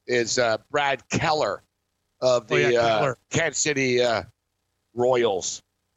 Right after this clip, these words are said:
Speaker 1: Tried to do the old Mark Lawrence. Brad Keller.
Speaker 2: Keller.
Speaker 1: <laughs> Brad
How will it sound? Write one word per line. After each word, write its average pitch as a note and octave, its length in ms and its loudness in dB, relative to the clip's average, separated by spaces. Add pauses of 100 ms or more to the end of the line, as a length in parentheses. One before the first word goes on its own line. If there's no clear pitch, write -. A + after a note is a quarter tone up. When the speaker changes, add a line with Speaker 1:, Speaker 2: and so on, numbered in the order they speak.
(300)
Speaker 1:
Tried D3+ 240 0
to D3 100 -2
do D3 200 0
the C#3 180 2
old C3 200 2
Mark C3+ 280 0
Lawrence. C3 400 0 (240)
Brad C#3+ 460 -2 (460)
Keller. E3+ 520 0 (240)
Speaker 2:
Keller. E3 560 0 (640)
Speaker 1:
<laughs> F#3+ 320 -2
Brad E3+ 340 -2